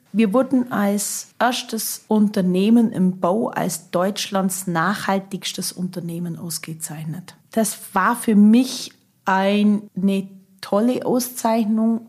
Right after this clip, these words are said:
weil die auch in ihrer Bewertung so tief ging. Und das zu einer Zeit, wo das Thema noch gar nicht präsent war. Ähm, und das fand ich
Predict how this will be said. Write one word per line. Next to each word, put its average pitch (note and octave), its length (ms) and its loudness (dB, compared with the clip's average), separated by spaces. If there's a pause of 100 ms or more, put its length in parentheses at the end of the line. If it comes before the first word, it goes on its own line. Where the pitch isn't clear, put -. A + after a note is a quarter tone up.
(120)
weil F3+ 280 0
die G3+ 220 -6
auch F#3 420 0
in G#3+ 380 0
ihrer F#3+ 420 0
Bewertung F#3 760 2
so F3 180 -4
tief G#3 480 -2
ging. - 260 -12 (380)
Und G3 240 2
das G#3+ 200 0
zu - 140 -8
einer F#3+ 240 0
Zeit, A3 640 -2 (100)
wo F#3 300 -4
das G3 180 -4
Thema G3 320 0
noch E3+ 140 -4
gar E3+ 200 -4
nicht E3+ 300 -8
präsent F3+ 640 0
war. C3+ 240 0 (340)
Ähm, F#3+ 280 0
und F#3+ 160 0 (180)
das G#3 300 0
fand G3+ 500 -2
ich - 480 -6